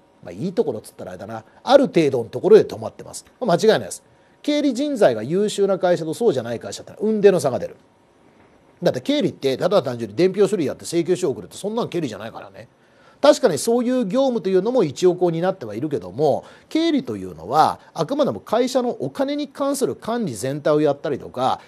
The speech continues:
予算組みをやったりが全部ひっくるめて経理、すなわち経営管理ですからね。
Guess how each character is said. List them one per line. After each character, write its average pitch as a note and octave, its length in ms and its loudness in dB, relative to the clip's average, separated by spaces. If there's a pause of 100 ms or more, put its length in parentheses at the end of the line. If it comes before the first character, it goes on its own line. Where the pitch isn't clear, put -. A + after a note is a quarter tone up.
予 D#3 180 0
算 C4+ 240 -4
組 C#4+ 120 -4
み C#4+ 60 -4
を C#4 80 -2
や C4+ 100 2
っ C4 40 -2
た C4+ 160 0
り C#3+ 80 0
が F#2 100 -8
全 B3 260 0
部 G#3+ 80 0
ひ - 100 -6
っ - 20 -20
く - 100 -6
る A3 80 -2
め E3 60 2
て G#2+ 80 -6
経 C3 240 0
理、 F2+ 140 -10
す - 140 -8
な F#3 100 0
わ B2 40 -4
ち - 160 -12
経 - 160 0
営 C4+ 400 2
管 C4+ 300 0
理 C3+ 100 -4
で - 80 -18
す - 80 -12
か - 120 -20
ら - 40 -20
ね。 - 140 -20